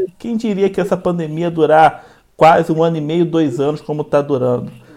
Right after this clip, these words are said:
Mas assim, foi uma coisa muito legal, uma surpresa boa que fizemos sem propósito nenhum,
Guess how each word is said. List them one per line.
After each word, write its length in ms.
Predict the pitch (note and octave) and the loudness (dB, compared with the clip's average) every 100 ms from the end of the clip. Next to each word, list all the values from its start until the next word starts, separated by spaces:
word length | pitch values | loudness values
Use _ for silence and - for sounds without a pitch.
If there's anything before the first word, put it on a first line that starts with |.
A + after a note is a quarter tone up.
| - - | -20 -8
Mas 260 | C#3 C#3 D#3 | 0 2 2
assim, 340 | D#3 - C#3+ | 0 -4 -6
foi 160 | C3 D3+ | -2 -2
uma 140 | D3 | -2
coisa 240 | D#3 D3+ | -2 0
muito 300 | D3 F3 A3 | 0 -2 -2
legal, 320 | F#3+ F3 D#3+ F#3+ | 0 2 2 2
uma 120 | F3+ | 2
surpresa 600 | - F#3 - F3+ F3 D3+ | -2 -6 -2 0 4 2
boa 320 | D3 F#3 A3 | 4 4 2
que 100 | A3 | -2
fizemos 480 | F3 D#3+ F3 F3 F3 | -4 0 0 0 -2
sem 160 | F3+ | -4
propósito 680 | F#3 F#3+ E3+ - E3 E3 - | -2 -2 -2 2 2 2 -4
nenhum, 440 | D#3 D3+ F3+ B3 | -8 -6 -6 -6